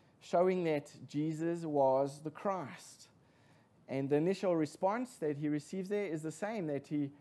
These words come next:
receives everywhere else. Um, but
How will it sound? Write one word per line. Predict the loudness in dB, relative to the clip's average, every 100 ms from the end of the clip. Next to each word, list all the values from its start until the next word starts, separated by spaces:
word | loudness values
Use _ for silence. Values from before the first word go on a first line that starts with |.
| _
receives | -10 -4 0 0 0
everywhere | -4 -2 0 2 2
else. | 0 -2 -4 -16 -20 _ _ -20 -20 _ -18 -10
Um, | -8 -2
but | 2 2 2